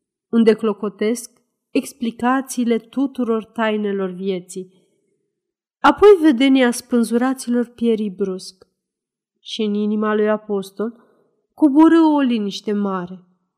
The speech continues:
Privirile lui îmbrățișau munții și văile și cerul. Prin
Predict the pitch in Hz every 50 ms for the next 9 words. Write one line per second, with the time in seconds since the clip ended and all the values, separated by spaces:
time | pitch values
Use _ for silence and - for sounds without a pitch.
0 | _ _ _ _ _ _ _ _ _ _ _ _ - 226 233 240 214 311 349 339
1 | 311 294 247 240 226 226 214 233 254 262 262 240 220 226 214 - - 196 - -
2 | 233 226 233 220 214 214 220 220 214 202 190 175 180 - - 185 165 _ _ _
3 | _ _ _ _ _ _ _ _ _ - - 226 214 180 196 214 214 214 208 190
4 | 175 170 165 165 170 _ _ _ _ _ _ _ _ _ _ _ - - - 208
5 | - _ - - 233 220 208 196 196 175 170 180 - _ _ _ _ _ _ _
6 | _ _ _ _ _ _ _ _ _ _ _ - 226 226 226 220 214 214 208 208